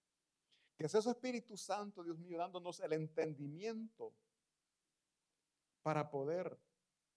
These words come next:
meditar, para poder estudiar su santa palabra. Úseme, Señor, como instrumento útil para su gloria y para su honra. Ayúdeme, Señor, a que no sea la carne tomando gloria,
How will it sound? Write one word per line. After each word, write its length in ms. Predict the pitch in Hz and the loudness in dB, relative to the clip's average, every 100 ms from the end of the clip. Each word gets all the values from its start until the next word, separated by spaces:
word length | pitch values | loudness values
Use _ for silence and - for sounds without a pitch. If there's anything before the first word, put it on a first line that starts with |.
| _ _ | _ _
meditar, 640 | 143 143 123 - 151 156 120 _ _ _ _ | -2 -2 -2 -6 -8 -8 -10 _ _ _ _
para 160 | 127 123 | -6 2
poder 240 | 151 208 | 4 6
estudiar 500 | 214 202 165 175 180 | 6 4 0 2 -2
su 120 | 180 | -4
santa 320 | 135 147 143 139 | -6 -6 -6 -2
palabra. 500 | 139 113 104 104 120 _ _ _ _ _ _ _ _ _ _ _ _ _ _ _ | -2 -2 -6 -10 -18 _ _ _ _ _ _ _ _ _ _ _ _ _ _ _
Úseme, 420 | 175 175 170 160 | 4 6 4 2
Señor, 480 | 156 160 139 143 151 | 0 -2 0 0 0
como 140 | 139 139 | 0 -2
instrumento 480 | 131 143 160 160 | -2 -4 -4 -2
útil 400 | 170 202 - 170 | 0 0 -2 -6
para 240 | - 135 120 | -4 -4 -4
su 200 | - 117 | -6 -6
gloria 340 | 127 147 175 | -4 -4 -6
y 40 | 185 | -6
para 220 | 190 185 | -6 -6
su 200 | - 135 | -4 -4
honra. 380 | 110 107 107 113 _ _ _ _ _ _ _ _ _ _ _ | -4 -10 -18 -20 _ _ _ _ _ _ _ _ _ _ _
Ayúdeme, 340 | - 202 269 269 | 2 6 6 6
Señor, 300 | 269 226 226 | 4 4 6
a 40 | |
que 120 | 214 | 4
no 80 | 190 | 0
sea 160 | 185 196 | 2 4
la 180 | 175 - | 4 0
carne 340 | - 190 196 160 | 2 2 2 -4
tomando 500 | 147 151 165 156 143 | -4 -4 0 4 4
gloria, 520 | 147 180 190 143 117 | 4 2 2 0 -2